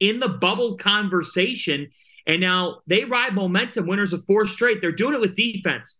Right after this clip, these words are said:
They're last in scoring offense in the Big East. They're last in three-point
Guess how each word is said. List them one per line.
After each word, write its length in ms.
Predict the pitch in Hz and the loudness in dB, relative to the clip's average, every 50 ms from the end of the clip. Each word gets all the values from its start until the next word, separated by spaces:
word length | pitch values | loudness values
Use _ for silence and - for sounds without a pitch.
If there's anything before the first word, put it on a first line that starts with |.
| _ _ _ _ | _ _ _ _
They're 160 | 185 185 170 | 0 2 2
last 400 | 170 185 220 254 269 226 - - | 2 0 0 0 -2 -4 -8 -10
in 80 | 226 226 | -10 -10
scoring 320 | - - 254 247 247 240 | -6 -2 -2 0 0 0
offense 400 | 240 233 220 220 - 214 190 - | 0 0 -2 0 -2 -4 -4 -4
in 60 | 185 | -6
the 80 | 185 175 | -4 0
Big 160 | 175 180 165 | 0 0 2
East. 360 | 165 156 123 120 - - - _ _ _ _ _ | 0 -2 -2 -6 -12 -16 -18 _ _ _ _ _
They're 160 | 180 196 208 | 2 2 4
last 400 | 190 185 190 226 269 254 196 - | 4 2 2 0 -2 -4 -6 -6
in 160 | 262 240 208 | -2 -2 -2
three-point 540 | 185 214 247 254 196 185 226 240 233 226 214 | 0 0 0 0 0 0 0 2 2 0 0